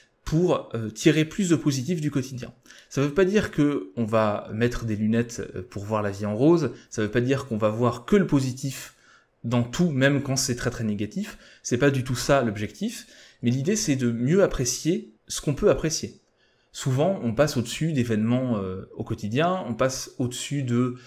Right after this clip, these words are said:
la beauté d'un environnement, on passe au-dessus des petits compliments qu'on peut nous faire, et on passe au-dessus de beaucoup de choses positives,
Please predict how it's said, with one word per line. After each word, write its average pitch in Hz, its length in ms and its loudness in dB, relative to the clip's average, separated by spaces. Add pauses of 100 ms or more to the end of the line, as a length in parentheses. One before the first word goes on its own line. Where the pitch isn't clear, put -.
(160)
la 107 140 2
beauté 123 320 2
d'un 117 160 2
environnement, 110 680 0 (200)
on 113 80 -6
passe 131 220 2
au-dessus 131 380 -2
des 123 140 4
petits 123 260 -4
compliments 123 420 -2
qu'on 123 140 -6
peut 107 100 -8
nous 107 100 0
faire, 151 440 0 (340)
et 113 160 -2
on 120 80 -2
passe 160 400 0
au-dessus 131 320 -2
de 156 60 0
beaucoup 151 300 -2
de - 40 -6
choses 165 180 -2
positives, 147 540 -4